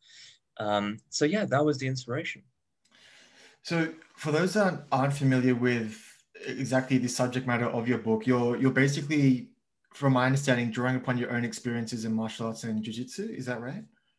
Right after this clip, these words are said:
Speaker 1: Um, that's, I
Speaker 2: Is
Speaker 1: would
Speaker 2: that part of it?
Speaker 1: say, uh, I'd say it's part of it.
Speaker 2: Yeah.
Speaker 1: But then again, uh, many of the epiphanies I had, um, throughout my training in martial arts, they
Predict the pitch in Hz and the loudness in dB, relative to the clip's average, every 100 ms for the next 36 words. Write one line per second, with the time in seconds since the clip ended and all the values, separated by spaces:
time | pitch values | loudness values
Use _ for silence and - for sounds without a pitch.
0 | _ _ _ _ _ _ 160 135 131 - | _ _ _ _ _ _ 4 4 2 0
1 | 135 - - - - - - _ _ _ | 0 0 -2 -2 -2 -6 -14 _ _ _
2 | - 135 156 - 123 110 107 104 104 101 | 2 4 4 4 4 6 6 4 2 -2
3 | _ _ _ _ _ _ _ _ _ _ | _ _ _ _ _ _ _ _ _ _
4 | - 107 117 127 127 135 110 - - 95 | 0 2 4 2 2 2 2 -2 -4 -2
5 | 104 147 208 - _ - 110 110 120 127 | -2 -2 -4 -6 _ -10 -6 0 2 2
6 | 180 110 123 104 - _ _ - 110 104 | 0 0 2 2 -2 _ _ -2 2 2
7 | 104 110 123 123 110 104 98 107 107 98 | 2 2 4 4 4 2 0 -2 -2 0
8 | 90 95 95 90 87 _ _ - - 107 | 4 4 2 -2 -4 _ _ -18 -4 0
9 | 92 90 95 110 101 98 95 92 - 92 | 0 -2 -10 0 2 2 -2 -4 -4 -6
10 | 92 87 90 90 92 82 78 - 113 113 | -8 -10 -8 -8 -6 -6 -6 -14 -2 2
11 | 107 101 101 | 2 2 -2